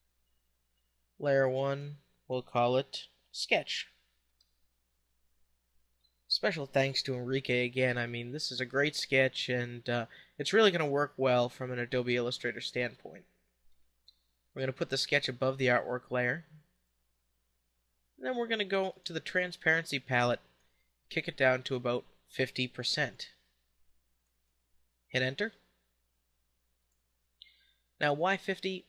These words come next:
Well, yes, it's still taking up, uh, all of our screen real estate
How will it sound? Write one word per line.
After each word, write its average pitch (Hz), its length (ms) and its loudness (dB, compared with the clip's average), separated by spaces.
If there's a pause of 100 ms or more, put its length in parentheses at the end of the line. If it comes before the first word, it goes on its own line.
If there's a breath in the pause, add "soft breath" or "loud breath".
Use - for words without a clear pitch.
Well, 143 340 0 (220)
yes, 156 440 -2
it's - 160 -8
still 170 600 2
taking 151 460 -2
up, 143 220 -2 (120)
uh, 127 380 2
all 143 160 2
of 135 80 0
our 135 80 0
screen 143 280 -6
real 139 180 -2
estate 135 340 0